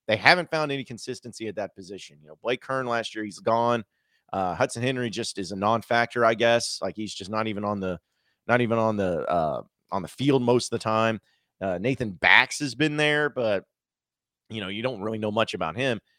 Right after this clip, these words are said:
Everybody was looking at Trey Knox and saying, "Okay, we could see this working," 'cause we know he's got great hands.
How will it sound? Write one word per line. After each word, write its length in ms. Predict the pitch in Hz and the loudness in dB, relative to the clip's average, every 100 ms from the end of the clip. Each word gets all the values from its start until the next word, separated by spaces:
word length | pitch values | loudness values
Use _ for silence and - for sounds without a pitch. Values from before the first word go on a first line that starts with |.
| _ _ - | _ _ 4
Everybody 640 | 214 254 247 220 214 190 _ | 4 8 6 6 2 -4 _
was 100 | 139 | -4
looking 160 | 143 175 | -2 -2
at 100 | 170 | -2
Trey 200 | - 165 | -2 -2
Knox 340 | 160 101 - | -2 -6 -10
and 80 | 90 | -14
saying, 200 | 113 113 | -6 -4
"Okay, 340 | 139 135 117 107 _ _ _ | -2 0 0 -2 _ _ _
we 120 | - 170 | -14 -12
could 120 | 214 | -6
see 140 | 226 | -4
this 180 | 190 175 | -4 0
working," 320 | 220 214 - - | 2 2 -4 -14
'cause 120 | 104 | -8
we 160 | 117 143 - | -4 0 2
know 280 | 247 147 - | 2 0 -6
he's 200 | 113 101 | -8 -4
got 200 | 92 85 | -4 -4
great 200 | 80 73 | -10 -6
hands. 460 | 175 190 190 - | -4 -4 -6 -12